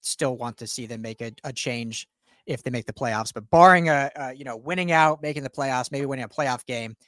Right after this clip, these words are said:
you think Brandon Staley and the staff is probably, probably done. So this game specifically,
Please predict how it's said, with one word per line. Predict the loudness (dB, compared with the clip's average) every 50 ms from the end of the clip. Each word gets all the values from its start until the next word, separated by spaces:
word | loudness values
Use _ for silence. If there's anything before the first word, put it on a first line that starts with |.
| _ _ _ _ _ _ _
you | -14
think | -4 0 0 0 2 2
Brandon | 2 2 2 0
Staley | -2 -4 -4 -4
and | -4 -6
the | -6
staff | -6 -4 -2 -2 -4 -4 -6
is | -10 -16
probably, | -8 -6 -6 -6 -6 -8 -10 -12 -12 -14 _ _
probably | _ -4 -4 -4 -8 -14
done. | -12 -10 -10 -10 -10 -10 -16 _ _ _ _ _ _ _ _
So | 2 8 10 10 10 10 6 0 -4 _ _ _ _ _ _ _ _ 2
this | 4 4 4 4
game | 2 0 0 0 0
specifically, | -2 -4 0 4 4 4 4 2 0 -2 -2 -2 -4